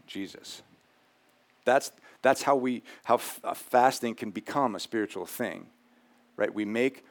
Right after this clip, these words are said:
more room for God by eliminating other things.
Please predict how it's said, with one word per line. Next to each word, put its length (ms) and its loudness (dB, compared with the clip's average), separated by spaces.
more 260 0
room 240 -2
for 140 -8
God 260 4
by 180 2
eliminating 760 -2
other 300 -2
things. 540 -10